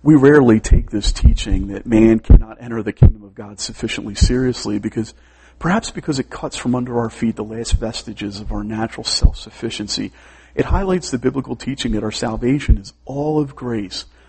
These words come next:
The one thing necessary is the one thing we ourselves <laughs> cannot perform." It's so true. We cannot save ourselves. All whom God calls will eventually come to him freely. God's grace to us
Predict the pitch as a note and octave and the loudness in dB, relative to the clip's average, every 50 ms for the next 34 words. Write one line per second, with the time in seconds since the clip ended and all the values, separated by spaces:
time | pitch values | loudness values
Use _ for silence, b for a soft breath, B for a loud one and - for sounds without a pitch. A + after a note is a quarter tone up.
0 | b b b b _ _ - B2 B2 B2 C3+ D3+ F3 F#3 - - F3+ E3 D3+ D3 | b b b b _ _ -6 -6 -2 -2 -2 -2 -2 -4 -8 -10 -10 -10 -8 -8
1 | D3 D#3+ - - C3 A2 - - - - G#2+ G#2+ G#2 - - G#2+ - A#2 B2 C3 | -8 -8 -4 -4 -2 -2 -2 2 2 2 2 2 -2 -6 -6 -6 -4 -4 -4 -6
2 | C#3+ C3 - C#3 B2 A2 G#2+ G#2+ A#2 A#2+ B2+ A#2+ A#2 - - - - - A#2 - | -6 -4 -4 -2 -2 -2 -2 0 2 2 2 2 4 6 6 6 6 2 0 -2
3 | - - - - - - A2+ A2 - _ - A2+ - - - C3+ C#3 C3 A#2+ G#2 | 0 4 4 4 4 2 -4 -20 -20 _ -20 -20 -20 -16 -12 -8 -8 -8 -8 -10
4 | G#2 - - A2+ - - - - A2+ A2 - - - C#3 B2+ A#2 - _ _ _ | -14 -14 -14 -14 -12 -10 -10 -8 -8 -10 -10 -8 -6 -4 -4 -4 -8 _ _ _
5 | _ _ _ _ _ _ _ _ - A2+ - - - - A2 G#2 G#2+ A2 A#2 A#2+ | _ _ _ _ _ _ _ _ -2 -2 -2 2 2 2 2 2 -4 -16 -20 -20
6 | - - - A#2 A2+ A2 A2+ A2 A2 - - A2+ G#2 G#2 G2+ G2+ - - - _ | -18 -16 -14 -14 -14 -12 -14 -14 -12 -12 -12 -12 -12 -14 -16 -20 -20 -20 -20 _
7 | _ _ _ _ _ _ _ _ _ _ _ _ _ _ _ _ _ _ _ _ | _ _ _ _ _ _ _ _ _ _ _ _ _ _ _ _ _ _ _ _
8 | _ _ - - - _ - C#3+ C#3+ D3 D#3 D#3+ D3+ - D3 B2+ C3+ - B2+ A#2+ | _ _ -20 -20 -12 _ 2 2 4 4 4 2 0 -2 -2 -4 -2 -4 -6 -6
9 | C3 C3 B2 - - - - A#2+ A#2 A2 G#2 G2+ F#2 F#2+ - - - _ _ _ | -6 -6 -8 -8 -12 -2 0 0 0 0 -4 -10 -14 -14 -14 -16 -16 _ _ _
10 | _ _ _ _ _ _ A2 A#2+ G#2+ A2 A2 G#2 A#2+ A2 A2+ A2 - - B2 A#2 | _ _ _ _ _ _ -6 -2 0 0 0 0 0 -2 -4 -4 -6 -8 -8 -10
11 | A#2 - - A#2+ A2+ A2+ A2+ A2 G#2+ G#2+ A2 G#2+ - - - G2+ G2+ G2+ G#2 G2+ | -10 -10 -12 -10 -10 -8 -8 -8 -8 -8 -8 -10 -12 -16 -16 -16 -16 -18 -20 -20
12 | G2 G#2 _ _ _ _ _ _ _ _ _ _ _ _ _ _ _ - C3 B2+ | -20 -20 _ _ _ _ _ _ _ _ _ _ _ _ _ _ _ -12 -6 -6
13 | B2+ C3+ B2+ B2+ - - C3 C3 C3 B2+ C3 - - - - G2+ F#2+ F#2 G2 F#2 | -4 -6 -6 -8 -12 -10 -6 -4 -4 -4 -2 -2 -2 -2 -2 -6 -12 -16 -18 -16
14 | D#2+ - - - - | -16 -16 -16 -16 -20